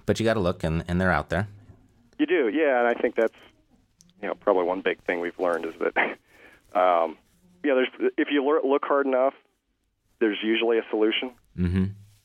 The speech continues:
Speaker 2: But it's not, you know, it's not easy.
Speaker 1: Right.
Speaker 2: It just, you know, it takes time.
Speaker 1: Yep. Yep, definitely. Well, super. So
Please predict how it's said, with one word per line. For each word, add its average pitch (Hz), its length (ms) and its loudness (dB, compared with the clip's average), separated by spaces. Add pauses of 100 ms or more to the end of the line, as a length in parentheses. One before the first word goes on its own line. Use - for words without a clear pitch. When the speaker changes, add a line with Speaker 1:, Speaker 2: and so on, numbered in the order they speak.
(360)
Speaker 2:
But 98 140 -2
it's - 160 -8
not, 90 280 -2 (1000)
you 101 80 -8
know, 80 100 -4
it's - 180 -12
not 85 160 -2
easy. 80 380 -8 (200)
Speaker 1:
Right. 80 240 -2 (420)
Speaker 2:
It 113 140 0
just, 110 180 0 (160)
you 101 80 0
know, 82 60 2
it 82 60 -4
takes - 220 -6
time. 92 340 -4 (300)
Speaker 1:
Yep. 185 180 -2 (500)
Yep, - 280 -6
definitely. 113 440 0 (420)
Well, 156 100 2
super. 220 320 0
So 139 280 0